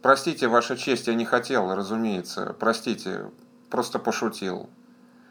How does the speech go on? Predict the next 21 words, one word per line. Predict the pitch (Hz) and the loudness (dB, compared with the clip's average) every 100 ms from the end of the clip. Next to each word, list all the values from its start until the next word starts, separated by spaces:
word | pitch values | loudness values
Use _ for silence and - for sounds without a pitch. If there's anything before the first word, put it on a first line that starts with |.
| - - | -8 0
Вот, | 151 | 4
пожалуйста, | - 113 120 107 - | 6 6 6 2 0
целый | 110 139 135 117 | 0 2 2 2
час, | - 107 | 2 2
тут | - 104 | 0 -2
все | - 127 | 2 2
разместится". | 117 113 101 - 95 - - - | 2 0 -4 -6 -10 -10 -14 -10
Он | 107 113 | -4 0
быстро | 127 135 123 117 | 0 0 2 0
вытащил | 120 117 - 113 | 0 -2 -2 -2
магнитофон, | 104 101 104 110 - 139 127 127 - - - - | -2 -2 2 2 2 -2 -2 -10 -20 -20 -14 -2
его | 107 | 2
руки | 117 117 104 | 2 0 -2
тряслись. | 107 101 - 90 87 - - - - - - - - - - - - | -2 -2 -2 -4 -6 -12 -20 -20 -20 -20 -20 -20 -20 -20 -20 -20 -4
"Я | 104 117 | 4 4
запишу | 135 143 135 151 | 4 2 0 2
имя | 139 131 | 2 4
каждого. | 143 110 92 92 90 - - - - - | 6 6 4 -4 -4 -8 -20 -20 -20 -4
Нам | 110 131 127 | 4 4 4
нужны | 120 123 117 | 0 0 2
записи". | 113 98 92 - - | 4 4 2 -8 -10